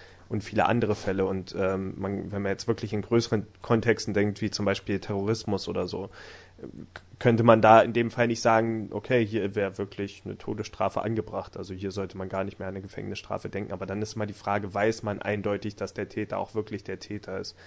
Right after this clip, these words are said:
Und in welchem Zusammenhang? Und ich denke, das beides hängt eben so ein bisschen zusammen. Also, ge-, ähm, ja, so, we-,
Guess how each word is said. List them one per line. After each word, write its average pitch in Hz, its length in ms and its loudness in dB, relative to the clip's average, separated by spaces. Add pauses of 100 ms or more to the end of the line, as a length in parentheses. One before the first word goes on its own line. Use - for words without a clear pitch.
(360)
Und 104 120 -2
in 101 160 0
welchem 101 280 -2
Zusammenhang? 98 680 -4 (500)
Und 98 560 -2 (240)
ich - 120 -14
denke, 110 200 2
das 104 140 -4
beides 107 540 2
hängt 117 260 -2
eben 107 200 -2
so 101 80 -2
ein 98 80 -4
bisschen 104 320 -4
zusammen. 104 380 -2
Also, 95 420 -6 (580)
ge-, 110 180 -6
ähm, 107 440 0 (1400)
ja, 117 240 6
so, 107 140 -2 (160)
we-, 117 120 2